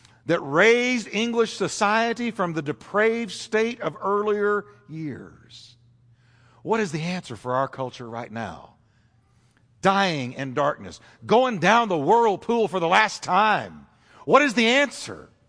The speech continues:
It's not a Democrat. It's not a Republican. It's not a libertarian. Not ultimately. I'm not saying don't get involved in politics. You should. But what I'm saying is that's not the ultimate answer, 'cause that's not the ultimate problem. Our problem is sin.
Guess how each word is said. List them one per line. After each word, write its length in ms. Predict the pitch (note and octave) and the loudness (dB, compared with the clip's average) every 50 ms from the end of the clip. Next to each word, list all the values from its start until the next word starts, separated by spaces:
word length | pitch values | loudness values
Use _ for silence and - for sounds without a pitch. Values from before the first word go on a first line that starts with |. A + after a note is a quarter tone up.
| _ _ _ _ _ _ _ _ _ _ _ _ | _ _ _ _ _ _ _ _ _ _ _ _
It's 180 | - G#2+ - - | -14 -12 -6 -2
not 200 | C3+ D3 E3+ F#3 | 0 2 2 2
a 60 | F#3 | 2
Democrat. 600 | E3+ F3+ F3+ F3+ F3 - F#3 F3+ F3+ F#3 F#3+ - _ _ - | 0 0 0 -2 -4 -4 -2 -2 -2 -2 -4 -8 _ _ -12
It's 160 | A2 - B2+ | -12 -6 -2
not 180 | C3 D3 D#3+ | 0 0 0
a 60 | D#3+ D#3 | 0 -2
Republican. 640 | D#3 D3+ - D#3+ E3+ D#3+ E3 E3+ E3+ F3+ F3+ F3+ - - - - - | -4 -4 -2 -2 -2 -2 -2 -6 -8 -8 -10 -10 -12 -16 -20 -12 -10
It's 160 | B2 A#2 B2+ | -10 -6 -2
not 180 | C3+ D3+ E3+ D#3+ | 0 2 2 2
a 20 | |
libertarian. 680 | D3 D#3+ F3 D#3+ E3 - - E3 D#3+ E3 E3+ D#3+ C#3+ | 0 -2 -2 -4 -4 -4 -2 -2 0 0 -2 -2 0
Not 220 | C#3+ E3 F#3+ G#3 A3 | 2 2 2 2 2
ultimately. 560 | G3 G#3 G3 - D#3 D3+ C#3+ C#3 D3 D3+ - - - - | 0 0 -2 -2 -6 -6 -4 -4 -4 -4 -6 -8 -4 -2
I'm 100 | D3 E3 | 0 2
not 140 | G3 G3 F3 | 2 0 0
saying 220 | - - G#3+ G#3 | 0 -2 -2 0
don't 160 | F#3 F#3+ F#3 | 0 -2 -2
get 80 | F#3 F#3+ | -2 -2
involved 260 | F3 D#3+ F#3 F#3+ F3+ | 0 2 2 2 2
in 60 | E3 | 2
politics. 440 | C3+ G3 G3+ G#3 F#3 - E3+ D3+ - | 2 4 4 4 2 0 -2 -4 -4
You 100 | F3+ F#3+ | -6 -6
should. 320 | E3 - G#3+ G#3 F#3+ C3 - - - - | -4 0 0 0 0 -2 -4 -10 -8 -4
But 100 | F#3 F3 | -2 0
what 140 | E3 G3 G3 | 2 2 2
I'm 100 | F#3+ F3 | 2 0
saying 280 | - G#3+ G#3 G#3 G3 F#3+ | 0 0 0 0 0 0
is 120 | F3 - - - - | -2 -4 -4 0 0
that's 160 | G3 G3 - | 2 2 2
not 160 | A#3 G#3+ E3 | 0 0 0
the 100 | D#3+ D3+ | 2 2
ultimate 300 | F3 A3 G#3+ G3+ F3+ F3 | 2 2 2 -2 -2 -2
answer, 260 | F3+ G3 A3 - - | 0 0 0 -2 -4
'cause 120 | D#3 E3 D3 | -6 -2 0
that's 180 | F#3+ G3+ - | 0 0 0
not 160 | G#3 G3 F#3 - | 0 -2 -2 0
the 100 | F3 F3 | 0 0
ultimate 300 | G3 F#3+ F#3 F3+ E3+ - | 0 0 -2 -8 -8 -2
problem. 600 | - A#3 A#3 A#3+ F3 D3 A2 F#2+ F2 D2+ C#2 - _ _ _ _ _ _ _ _ _ _ _ _ _ _ _ _ _ _ _ - _ - - - | 2 4 4 4 2 -2 -8 -12 -12 -16 -20 -20 _ _ _ _ _ _ _ _ _ _ _ _ _ _ _ _ _ _ _ -20 _ -20 -8 0
Our 160 | - D3+ D#3+ - | 2 2 2 4
problem 340 | - F#3+ G3 G3+ F#3+ E3+ | 4 4 4 4 2 0
is 140 | D#3 D3 C3+ | -4 -4 -6
sin. 640 | - - - G3 F#3+ D3+ G#2 F#2 E2 D#2+ D2 C#2 | -6 -4 -4 -2 -2 -4 -4 -6 -10 -14 -16 -18